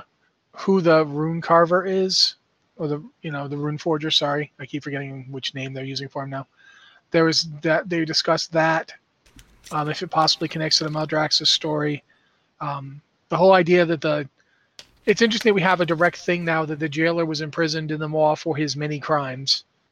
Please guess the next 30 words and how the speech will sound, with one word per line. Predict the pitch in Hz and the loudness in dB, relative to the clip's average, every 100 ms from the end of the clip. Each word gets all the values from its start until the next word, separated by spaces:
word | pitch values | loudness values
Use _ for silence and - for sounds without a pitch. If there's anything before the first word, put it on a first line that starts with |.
| _ - | _ -12
And | 143 135 135 | -10 -10 -8
we | 147 | -2
don't | 170 165 | 2 6
know | 170 | 6
what | 165 | 6
the | 156 | 2
crimes | 160 151 139 | 2 2 2
were | 151 180 220 233 _ - | 2 4 4 0 _ -4
exactly, | 202 214 233 196 233 233 - - | 2 4 4 4 2 0 -8 -12
but | 143 151 | 0 2
we | 151 | 4
know | 160 170 | 4 4
that | 165 151 | 4 2
they, | 160 | 2
there | 156 147 160 160 | 0 0 0 2
were | 156 | 2
crimes, | 175 160 151 156 151 | 4 4 4 0 -4
and | 147 143 | -4 -4
he's | 143 139 | -4 0
now | 147 147 143 | 2 2 2
sent | - 151 175 | 0 0 -4
to | 156 | -8
the, | 143 147 151 - | -6 -8 -10 -10
the, | 147 156 - | -8 -10 -10
the | 147 | -4
Maw | 147 147 147 | 2 4 2
to | 143 | -2
be | 147 | -2
its | 143 - | -2 -4
jailer. | 156 147 139 139 | -4 -2 -2 -6